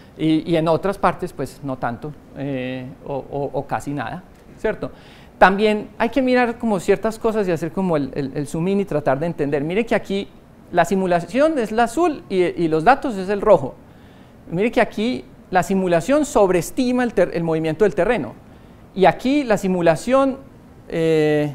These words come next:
subestima, gracias Juan, subestima el movimiento del terreno. Entonces quiere decir que tampoco hay un patrón generalizado en, en, en el problema. Es, es decir, usted unas veces va por encima, otras veces va por debajo. Eh, en realidad,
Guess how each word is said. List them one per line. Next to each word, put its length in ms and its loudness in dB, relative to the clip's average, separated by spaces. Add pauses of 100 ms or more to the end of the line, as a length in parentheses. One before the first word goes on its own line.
(600)
subestima, 680 6
gracias 280 4
Juan, 140 -2 (380)
subestima 880 4
el 120 -2
movimiento 440 2
del 100 2
terreno. 400 2 (320)
Entonces 260 4
quiere 140 4
decir 180 4
que 120 2
tampoco 440 4
hay 120 6
un 100 4
patrón 760 6 (120)
generalizado 1120 4
en, 240 -4
en, 200 -4
en 140 -2
el 120 -4
problema. 340 2
Es, 220 -6
es 120 -6
decir, 240 0
usted 220 0
unas 160 2
veces 320 2
va 100 6
por 140 4
encima, 280 0
otras 180 -2
veces 180 2
va 120 2
por 140 -2
debajo. 420 4 (1500)
Eh, 480 0
en 140 -2
realidad, 540 6